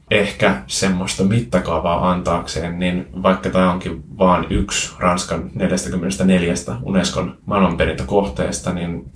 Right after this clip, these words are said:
tää on kuitenkin Ranskan toiseksi vierailujen kohde. Ja,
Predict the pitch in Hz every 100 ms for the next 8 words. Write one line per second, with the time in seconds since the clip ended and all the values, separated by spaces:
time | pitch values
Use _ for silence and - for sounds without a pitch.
0 | - 87 82 - 101 90 85 90 95 -
1 | 87 107 101 95 - 90 85 - - 87
2 | 85 78 67 - 87 - - - 85 95
3 | 127 - - 98 90 87 87